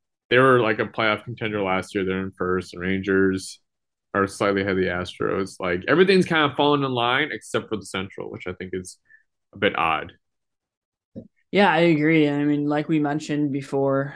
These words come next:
Speaker 2: I mean, the Cardinals are always, have always, you know, been a kind of a heel against the Brewers. Um, and,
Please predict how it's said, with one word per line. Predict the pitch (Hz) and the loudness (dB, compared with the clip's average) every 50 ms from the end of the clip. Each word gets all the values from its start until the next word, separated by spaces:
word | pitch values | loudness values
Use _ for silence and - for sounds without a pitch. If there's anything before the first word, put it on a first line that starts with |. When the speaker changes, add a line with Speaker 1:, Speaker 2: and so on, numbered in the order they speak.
| - - | -14 -10
Speaker 2:
I | - 135 | -6 -2
mean, | 143 143 139 135 131 127 - - _ _ _ _ _ _ _ - | 0 0 2 2 0 0 -2 -6 _ _ _ _ _ _ _ -6
the | - 143 | -4 -4
Cardinals | - - 160 151 170 180 180 175 160 165 | 0 4 4 4 6 6 4 2 2 2
are | 147 139 | 2 4
always, | 139 139 147 147 151 147 143 139 135 - | 4 6 6 6 6 4 2 0 -4 -6
have | - 165 147 | -4 0 4
always, | 165 160 175 190 180 160 139 151 | 4 6 6 6 4 2 2 2
you | 147 | 2
know, | 147 143 | 2 2
been | 131 151 147 151 | 2 2 2 2
a | 147 139 127 - | 2 0 -2 -4
kind | - 156 151 151 | -4 -2 -2 -2
of | 143 | -2
a | 139 | -4
heel | 135 - - 147 143 143 139 139 139 147 139 - _ _ _ _ _ _ _ _ _ _ _ _ | -4 -4 0 2 4 4 4 4 2 0 -2 -8 _ _ _ _ _ _ _ _ _ _ _ _
against | - 147 147 143 147 139 - | 0 4 4 4 4 4 2
the | - 139 | 0 2
Brewers. | - 147 147 147 143 139 139 139 139 139 135 - - _ _ _ _ _ _ _ _ _ _ | 4 6 6 6 6 6 4 4 2 0 -2 -8 -14 _ _ _ _ _ _ _ _ _ _
Um, | - - 143 139 135 127 123 120 107 - - - - - _ _ _ _ _ - | 0 4 4 4 4 4 2 2 0 -2 -6 -8 -12 -18 _ _ _ _ _ 0
and, | 151 143 139 135 135 131 117 - | 4 4 6 6 6 4 2 0